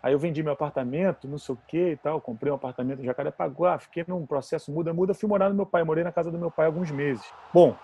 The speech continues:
final do campeonato estadual de dois mil e dez, do, do campeonato estadual não, né, porque não teve final esse ano, na final da Taça Rio, é, tô eu morando no meu pai, fui ao jogo, Botafogo e Flamengo, e assim, as pessoas talvez não, não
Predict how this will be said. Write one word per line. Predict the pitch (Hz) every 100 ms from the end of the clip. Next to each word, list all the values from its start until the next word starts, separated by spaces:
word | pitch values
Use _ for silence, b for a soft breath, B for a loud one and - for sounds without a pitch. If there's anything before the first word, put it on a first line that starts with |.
| - -
final | - 139 110
do | 117
campeonato | 143 143 170 156 151
estadual | - 175 156 131
de | 131
dois | 156
mil | 208
e |
dez, | 151 156 196 - - - - -
do, | 131 165 -
do | 139
campeonato | 170 175 185
estadual | 190 233 277
não, | 170
né, | 139
porque | -
não | 131
teve | 143 123
final | 139 127 123
esse | -
ano, | 143 147 117
na |
final | - 151 156
da | 165
Taça | 160 170
Rio, | 123 139 170 - - - - - - - - - -
é, | 123 120 113 107 104 - - - - - - - -
tô | 214
eu | 147
morando | 143 151 160 180
no | 202
meu | 226
pai, | - 220 247
fui | 233 - 302
ao | 302
jogo, | 208 147 143
Botafogo | 143 160 - 165 180 -
e |
Flamengo, | 208 208 254
e | 285 247 -
assim, | 233 226 240
as | 202
pessoas | 247 - 269
talvez | 233 214 233
não, | 226
não | 196 214